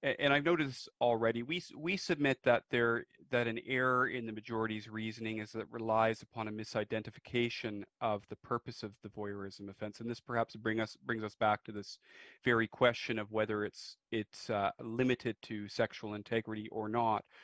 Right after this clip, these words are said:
We say that Parliament was trying to give effect to two objectives. Now, it may be that the objective of privacy, um, does, is, is influenced by the presence of the second objective, but it's not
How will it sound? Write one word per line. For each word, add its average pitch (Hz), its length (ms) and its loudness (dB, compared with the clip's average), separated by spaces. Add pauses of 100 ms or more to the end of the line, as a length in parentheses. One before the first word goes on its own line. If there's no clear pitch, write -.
(320)
We 147 160 0
say 147 240 4
that 135 200 0
Parliament 123 440 2
was 113 140 -8
trying 113 340 2
to 120 120 -12
give 113 260 -4
effect 107 480 2
to 110 260 -8
two 175 220 0
objectives. 107 800 -2 (440)
Now, 147 180 6
it - 80 -2
may 175 200 8
be 175 160 0
that 143 200 4
the 135 120 2
objective 139 560 0
of 117 140 -10
privacy, 123 960 2 (520)
um, 113 400 6 (160)
does, 120 540 2 (140)
is, 117 360 0 (100)
is 127 260 -2
influenced 143 600 -2
by 113 160 6
the - 80 -10
presence 135 520 0
of 117 100 -12
the 107 80 -12
second 110 380 -2
objective, 107 540 -4
but 123 100 2
it's - 160 -6
not 156 220 4